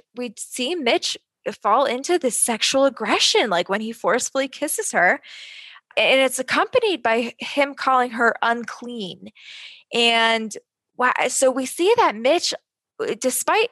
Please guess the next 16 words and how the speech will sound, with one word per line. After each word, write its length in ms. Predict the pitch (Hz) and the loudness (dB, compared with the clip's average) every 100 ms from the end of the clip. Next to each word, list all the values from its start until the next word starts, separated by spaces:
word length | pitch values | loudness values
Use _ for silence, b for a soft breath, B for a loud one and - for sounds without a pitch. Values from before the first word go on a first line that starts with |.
| _ - | _ 0
maybe 480 | 254 349 381 320 | 2 4 4 4
appearing 920 | - 226 - 302 403 339 208 196 220 - - _ _ | 2 0 -6 0 4 4 2 -2 -8 -14 -20 _ _
to 160 | - 233 | -8 -4
be 220 | 220 220 | -2 2
this 480 | 202 208 - - - _ _ _ | 0 0 -8 -12 -18 _ _ _
wholesome 480 | - 233 - 226 226 | 2 2 2 -4 0
guy, 360 | 226 220 220 - | 4 4 2 -2
he 200 | - 262 | -8 -2
does 280 | 240 262 | 0 0
have 280 | - 254 233 | 0 0 2
that, 280 | 233 208 202 - _ | 2 2 2 -6 _
you 120 | 233 220 | -6 -4
know, 140 | 220 | -4
Stanley-esque-ness 1600 | - - - - 220 220 220 220 - 196 220 - - 208 208 - | -4 -4 -4 2 4 4 2 -2 0 0 -2 -10 -8 -8 -8 -6
about 380 | - 180 240 269 | -2 0 0 -4
him 400 | 214 - - | -12 -14 -14